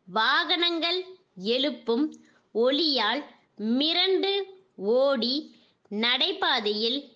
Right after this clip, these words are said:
செல்லும் மக்களை முட்டுகின்றன. அதனால் பல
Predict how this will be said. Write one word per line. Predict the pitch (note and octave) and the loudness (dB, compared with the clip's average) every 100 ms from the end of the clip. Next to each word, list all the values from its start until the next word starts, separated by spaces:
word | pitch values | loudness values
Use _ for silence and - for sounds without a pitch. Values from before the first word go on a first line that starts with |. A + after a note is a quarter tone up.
| _ | _
செல்லும் | _ - - D4 D#4 D4+ C#4 D4+ - _ _ | _ -10 -2 0 2 2 2 0 -4 _ _
மக்களை | G#3+ A#3+ B3+ - D#4+ A#3+ B3+ - - _ _ | -2 -2 -4 -4 -2 0 -4 -8 -18 _ _
முட்டுகின்றன. | B3 D4+ - G#4+ C#4+ D4+ A#3+ G#3 G#3 A3 A#3 F3+ - - _ _ _ | -4 -4 -2 -2 -2 0 0 0 0 0 -2 -4 -10 -20 _ _ _
அதனால் | G3+ A#3 B3+ B3 B3+ D4+ - - _ | -2 0 0 0 0 -2 -8 -20 _
பல | - A#3+ | -2 0